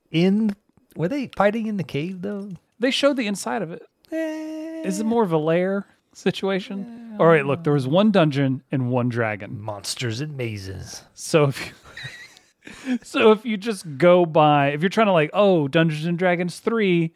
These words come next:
Speaker 2: this has gotta have the most Dungeons and Dragons," it's actually got the least amount of Dungeons and Dragons.
Speaker 1: Wrong.
Speaker 2: <laughs> As far as the number of dungeons and the number of dragons.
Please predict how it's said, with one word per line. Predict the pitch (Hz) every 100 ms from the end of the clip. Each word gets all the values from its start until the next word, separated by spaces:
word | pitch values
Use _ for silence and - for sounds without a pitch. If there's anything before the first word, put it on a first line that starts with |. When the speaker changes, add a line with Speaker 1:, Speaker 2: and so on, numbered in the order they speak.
| _
Speaker 2:
this | - 139
has | 156
gotta | 160 156
have | 156 151 139
the | 139
most | 131 143 151 - -
Dungeons | 151 147 151 139
and | 151
Dragons," | 156 185 170 127 117
it's | 117 139
actually | 131 143
got | 123 -
the | 117
least | 110 123 135 165 160 - - - - _ _
amount | 120 123 117
of | 110
Dungeons | 113 104 110 107
and | 104
Dragons. | 107 101 98 101 98 - - _
Speaker 1:
Wrong. | 120 117 113 110 - -
Speaker 2:
<laughs> | - - -
As | 127
far | 143 185 151
as | 143 -
the | 151
number | 135 127
of | 113 110
dungeons | 143 139 123 120 113
and | 147 127
the |
number | 123 117 120
of | 110
dragons. | 104 123 117 104 117 139 -